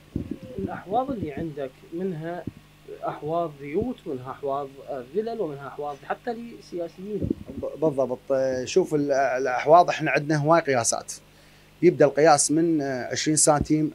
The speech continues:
Speaker 2: لحد الخمس مترات، وكل حوض عن حوض يفرق.
Speaker 1: هاي هم ت-، تجهز خاصه؟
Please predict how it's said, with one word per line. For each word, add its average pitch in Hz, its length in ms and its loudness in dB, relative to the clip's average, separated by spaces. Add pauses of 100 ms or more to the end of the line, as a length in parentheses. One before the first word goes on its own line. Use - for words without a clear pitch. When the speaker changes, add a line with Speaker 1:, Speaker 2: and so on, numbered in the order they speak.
Speaker 2:
لحد 139 420 -2
الخمس 156 580 0
مترات، - 380 -8 (920)
وكل 123 460 2
حوض 214 260 6
عن 185 160 2
حوض 208 220 6
يفرق. 147 300 6 (100)
Speaker 1:
هاي 185 120 -12
هم 220 80 -8
ت-، - 440 -16
تجهز 226 240 -12 (140)
خاصه؟ 196 460 -12